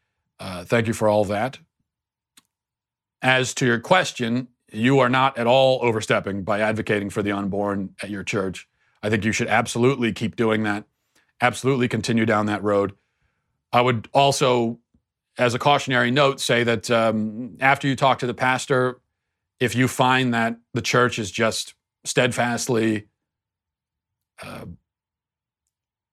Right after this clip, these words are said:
w-, well, certainly if it's, if it's, if it is, if you find that it is a pro-abortion church or a church that is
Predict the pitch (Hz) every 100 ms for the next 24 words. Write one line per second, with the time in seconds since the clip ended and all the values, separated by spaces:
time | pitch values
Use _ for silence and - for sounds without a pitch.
0 | _ _ _ _ _ _ 120 - 135 110
1 | 180 131 117 101 131 120 - _ _ 135
2 | 131 127 110 98 107 127 120 123 190 196
3 | 151 139 131 120 117 107 - 151 147 131
4 | 120 123 117 98 87 131 87 78 - -
5 | _ _ _ _ _ _ _ _ _ _
6 | _ _ _ _ _ - 156 143 - 139
7 | 127 - 123 120 110